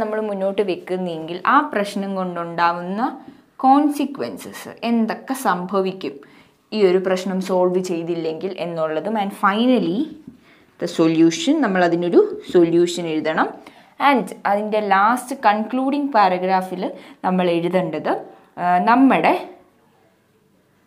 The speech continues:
പെർസ്പെക്റ്റീവ്, നമ്മുടെ കാഴ്ചപ്പാട്,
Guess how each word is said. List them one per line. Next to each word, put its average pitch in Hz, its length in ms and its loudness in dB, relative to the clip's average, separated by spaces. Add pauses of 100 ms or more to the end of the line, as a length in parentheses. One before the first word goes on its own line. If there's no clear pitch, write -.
(280)
പെർസ്പെക്റ്റീവ്, - 640 -6 (140)
നമ്മുടെ 214 360 0 (120)
കാഴ്ചപ്പാട്, 160 800 0